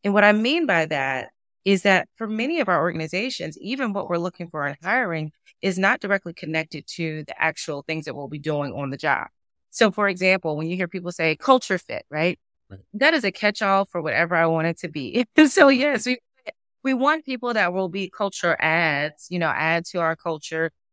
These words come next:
Speaker 1: that have alignment on values. But if we're saying culture fit, what does that have to do with being able to do the job, right? That's just one example. Um,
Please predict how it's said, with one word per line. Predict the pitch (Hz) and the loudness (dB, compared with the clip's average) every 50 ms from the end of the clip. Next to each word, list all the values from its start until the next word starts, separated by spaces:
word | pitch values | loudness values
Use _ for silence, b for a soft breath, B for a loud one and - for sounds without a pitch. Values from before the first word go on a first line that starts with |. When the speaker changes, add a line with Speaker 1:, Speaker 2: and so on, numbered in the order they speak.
| _ _ | _ _
Speaker 1:
that | - 180 170 151 170 | 4 6 6 6 4
have | 175 180 156 | 4 2 2
alignment | 135 175 165 156 156 156 151 165 175 175 170 170 165 165 156 - | 2 2 0 0 0 0 0 0 0 0 0 0 -2 -2 -4 -4
on | - 160 160 160 160 156 160 160 143 | -6 -6 -4 -4 -4 -2 -4 -2 0
values. | 165 156 156 156 170 180 170 156 151 151 147 151 - _ _ _ _ _ _ _ _ | 0 2 2 4 2 2 0 -2 -2 -4 -6 -8 -12 _ _ _ _ _ _ _ _
But | 214 214 208 202 185 - _ _ _ _ _ _ - | 4 4 4 4 2 -2 _ _ _ _ _ _ -6
if | 208 202 - | -6 -4 -2
we're | 233 302 | -2 -4
saying | 320 - 311 233 202 - | -2 -2 -2 -2 -2 -4
culture | - 220 269 - - 220 196 | -4 -6 -6 -6 -6 -10 -10
fit, | - - 190 180 175 170 - - - - _ _ _ _ - | -8 -4 -4 -4 -4 -6 -10 -20 -20 -20 _ _ _ _ -14
what | 202 190 233 285 330 | -6 -2 0 0 0
does | - 349 320 | -2 -2 -2
that | - 240 226 | -2 -2 -2
have | 196 208 214 208 - | -2 -4 -6 -6 -6
to | 190 180 | -6 -6
do | 175 180 196 214 208 180 | -4 -4 -2 -2 -4 -4
with | 165 165 165 170 | -4 -6 -6 -6
being | 160 175 185 180 175 160 | -6 -4 -4 -2 -2 -2
able | 156 165 147 156 151 | -2 -4 -4 -6 -10
to | - - 160 | -8 -8 -10
do | 143 131 131 139 117 | -8 -8 -10 -10 -10
the | 120 | -8
job, | 117 - 151 165 - _ _ _ _ | -6 -4 -4 -6 -6 _ _ _ _
right? | - 139 143 139 - | -8 -6 -4 0 0
That's | 175 185 - - | 0 0 0 -2
just | 254 226 - 175 | -6 -6 -4 -6
one | 170 160 160 165 170 175 170 165 170 170 170 170 - _ _ _ _ _ _ - | -4 -2 0 0 2 2 2 2 2 0 0 -2 -6 _ _ _ _ _ _ -2
example. | - 175 151 151 139 165 165 165 170 170 170 - - - - - _ _ _ B B - _ 170 175 | -2 -2 -2 -2 -2 0 2 2 0 0 -2 -6 -12 -12 -12 -14 _ _ _ B B -20 _ -8 -2
Um, | 175 180 175 - | 0 0 0 0